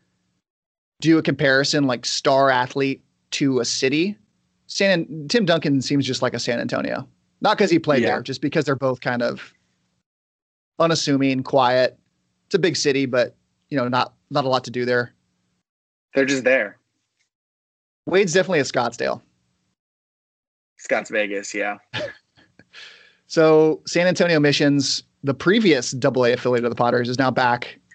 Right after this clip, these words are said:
Speaker 1: to being our double A affiliate. I'm sick of this hermit crab shit. Just pick a, pick, pick a fucking team. Fort Wayne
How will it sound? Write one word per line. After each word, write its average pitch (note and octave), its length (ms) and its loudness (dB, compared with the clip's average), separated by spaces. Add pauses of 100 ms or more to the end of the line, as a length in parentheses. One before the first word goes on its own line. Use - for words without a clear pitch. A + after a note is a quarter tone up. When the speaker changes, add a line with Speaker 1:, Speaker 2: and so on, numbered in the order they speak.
(280)
Speaker 1:
to C3+ 100 0
being B2 160 0
our A#2+ 100 2
double A#2 220 0
A G#2 60 0
affiliate. - 260 -2
I'm - 80 -4
sick A#3+ 140 -2
of G#3+ 40 2
this D#3+ 100 2
hermit C3+ 220 0
crab A#2 240 -2
shit. - 220 -2
Just - 140 -4
pick - 120 0
a, G#3 60 -2 (220)
pick, - 280 -12
pick A#3 120 -2
a B3 40 0
fucking G3+ 240 0
team. C#3 260 0 (580)
Fort A3 280 2
Wayne G3+ 420 2